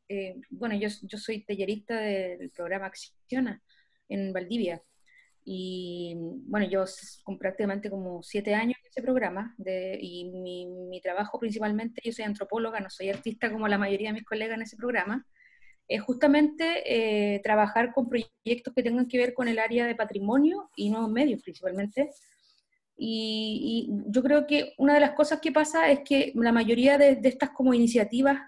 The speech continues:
con respecto a los jóvenes o a los niños, siento que quedan relegadas un poco a lo regional solamente. Nosotros, eh, en Valdi-, en Futrono principalmente, ya este, este año íbamos por el tercer festival de cortometrajes patrimoniales, en donde los niños justamente y los jóvenes relevan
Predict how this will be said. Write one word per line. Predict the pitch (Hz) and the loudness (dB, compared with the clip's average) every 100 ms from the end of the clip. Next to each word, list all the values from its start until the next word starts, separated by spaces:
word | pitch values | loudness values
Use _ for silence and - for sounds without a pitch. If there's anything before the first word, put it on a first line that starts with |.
| _ - | _ -4
con | 220 | -2
respecto | 208 254 254 | 0 2 4
a | |
los | 254 - | 4 4
jóvenes | 285 294 262 254 | 8 8 8 4
o | |
a | |
los | 233 | 2
niños, | 226 262 254 240 339 _ _ _ _ _ _ | 4 6 6 4 0 _ _ _ _ _ _
siento | - 240 269 | 0 2 4
que | 233 | 2
quedan | 214 240 254 | 2 2 4
relegadas | 254 214 202 240 | 4 6 4 2
un | 240 | 2
poco | 247 247 285 339 - - - - | 0 4 2 2 -12 -20 -20 -8
a | - | 4
lo | 240 233 | 6 6
regional | 226 214 190 240 262 | 4 2 4 4 2
solamente. | 254 190 180 175 180 | 0 -4 -6 -6 -8
Nosotros, | 185 226 220 233 233 233 _ _ _ _ | -6 -6 -2 0 0 -4 _ _ _ _
eh, | - 202 196 196 196 190 190 - | -2 2 4 4 4 2 2 0
en | 196 | 2
Valdi-, | 202 196 202 214 | 2 2 0 0
en | 208 202 | 2 2
Futrono | 202 202 226 302 294 | 0 0 4 4 4
principalmente, | 285 269 294 277 294 294 302 | 4 6 6 6 4 2 -2
ya | 247 240 254 | 2 2 2
este, | - 233 _ _ 226 233 | 0 -2 _ _ -4 -2
este | 214 - | -4 -2
año | 233 254 | 2 2
íbamos | 254 240 233 233 | 2 0 -2 -2
por | 220 | 0
el | 208 196 | 0 0
tercer | 190 196 - 277 | -2 0 0 2
festival | 294 294 294 294 | 0 2 2 4
de | 285 | 2
cortometrajes | 277 _ _ 277 277 285 285 | -2 _ _ 0 0 -2 -2
patrimoniales, | 277 269 277 302 262 269 | 0 2 4 4 4 2
en | 247 | 0
donde | 233 226 | -2 -4
los | 220 | -4
niños | 220 240 - | -4 -6 -6
justamente | 240 269 277 285 | -2 0 0 0
y | |
los | 269 | -4
jóvenes | 262 262 269 269 294 | -4 -2 2 0 -2
relevan | 233 233 240 247 262 | -2 -2 -2 -2 -4